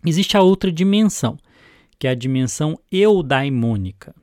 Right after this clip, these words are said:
né? A dimensão euda-, eudaimônica tem a ver com sentido, virtudes, propósitos.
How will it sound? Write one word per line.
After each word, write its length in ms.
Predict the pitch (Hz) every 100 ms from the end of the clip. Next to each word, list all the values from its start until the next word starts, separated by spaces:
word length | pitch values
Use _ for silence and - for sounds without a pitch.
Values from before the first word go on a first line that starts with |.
| _ _ _ _
né? 260 | 113 123 165
A 20 |
dimensão 640 | 117 110 117 123 - 117 110
euda-, 300 | 113 135 -
eudaimônica 1000 | 147 151 143 117 135 180 143 156 190 202
tem 180 | - 170
a 60 | 147
ver 140 | 156
com 180 | - 156
sentido, 920 | - 165 147 - - 214 214 151 127
virtudes, 840 | 113 117 107 _ 190 190 139 117 -
propósitos. 960 | 160 175 - 147 151 143 139 - -